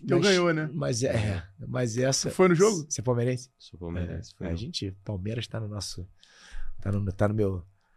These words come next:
Speaker 2: tá no nosso calcanhar aqui, né? É, mas tem um grande técnico, né? Um grande técnico. É, que não é o caso da gente. Mas enfim, esse é um outro papo.
Speaker 1: <laughs> A torcida
Speaker 2: Então,
Speaker 1: gritar o nome ontem
Speaker 2: nossa,
Speaker 1: foi muito
Speaker 2: é,
Speaker 1: sacanagem.
Speaker 2: cara, do, é, cara, todo
Speaker 1: Viu?
Speaker 2: mundo de José
Speaker 3: Não
Speaker 2: Vieira.
Speaker 3: viu.
Speaker 2: Esse Fluminense
Speaker 1: A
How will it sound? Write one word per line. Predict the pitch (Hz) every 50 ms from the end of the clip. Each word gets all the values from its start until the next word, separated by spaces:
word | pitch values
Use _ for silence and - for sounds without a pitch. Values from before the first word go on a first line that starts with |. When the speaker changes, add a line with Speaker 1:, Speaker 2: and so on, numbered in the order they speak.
| _ _ - _
Speaker 2:
tá | 113 113
no | 120 117
nosso | 117 113 - -
calcanhar | - 117 110 - - 113 98 92 95 95 85
aqui, | 82 - - 87 87 87
né? | 95 92 87 80 - _ 104
É, | 98 92 92 95 107
mas | 110 98 - -
tem | - 127 120
um | 113
grande | 117 113 120 117 -
técnico, | - 95 90 90 - - - - _ 87
né? | 92 - - - - - - - - - - - - _ _ _
Um | 110 101
grande | 95 101 101 101 98 -
técnico. | - - - - _ _ _ _ - - - _ _ - - - - -
É, | - 90 - - - -
que | -
não | 101 92
é | 85
o |
caso | - 95 90 85 98
da | 95
gente. | 87 82 73 - - _ _ _
Mas | - 90 87 92
enfim, | - - - 92 92 - - -
esse | - - -
é | 104
um | 110
outro | 113 113 -
papo. | - - 90 82 - - - - 180
Speaker 1:
<laughs> | - -
A | - -
torcida | - - 143 - - - 143
Speaker 2:
Então, | 147 147
Speaker 1:
gritar | 165 160 156 147 - 180 151
o | 151
nome | 147 147 147 147 147
ontem | 156 160
Speaker 2:
nossa, | 156 139 - - - 180
Speaker 1:
foi | 175 -
muito | 170 156 139 127 123 -
Speaker 2:
é, |
Speaker 1:
sacanagem. | - - 131 131 143 143 156 165 -
Speaker 2:
cara, | - 107 107 117
do, | 120 139 123 139
é, | 131 139 147 143
cara, | 143 - 135 120 110 110
todo | - 147 160 165
Speaker 1:
Viu? | 190 143
Speaker 2:
mundo | 147 139
de | 131 123
José | 131 143 139 135
Speaker 3:
Não | 123 95
Speaker 2:
Vieira. | 107 110 113 107 90
Speaker 3:
viu. | 87 85
Speaker 2:
Esse | 87 90 95
Fluminense | 101 120 131 117 113 117
Speaker 1:
A | 117